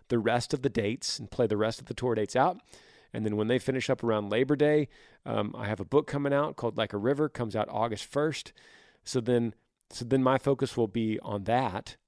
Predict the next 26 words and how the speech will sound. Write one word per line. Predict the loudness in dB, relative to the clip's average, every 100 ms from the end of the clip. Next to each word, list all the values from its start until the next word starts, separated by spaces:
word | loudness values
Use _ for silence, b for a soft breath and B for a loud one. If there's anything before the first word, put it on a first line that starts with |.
| _ _ _ _ _ _
and | -4 -2 -2
I'll | 0 0
have | -2 0
all | 0
that | 0 -2
time | -4 -4
freed | -2 -2 -2
up | -4 -6
from | -8 -8 -12 _ _ _
music | -2 0 0 -4
touring. | -4 -4 -4
What | 0 0 2
if | 2 0 0
during | 0 2
that | 0 0
time | -2 -4 -2 -4 -6 b b b b b -6
we | -4
do | 2 4 4
a, | 2 -4 _ _ _ _
some | -12 -4 -4
kind | 0 0 0
of | -4 -12 -20 _ _
minimal | -4 2 2 2 2 2
city | 0 -4 -2 -2
podcast | -4 -6 -6 -8 -10 -12
tour? | -12 -12 -14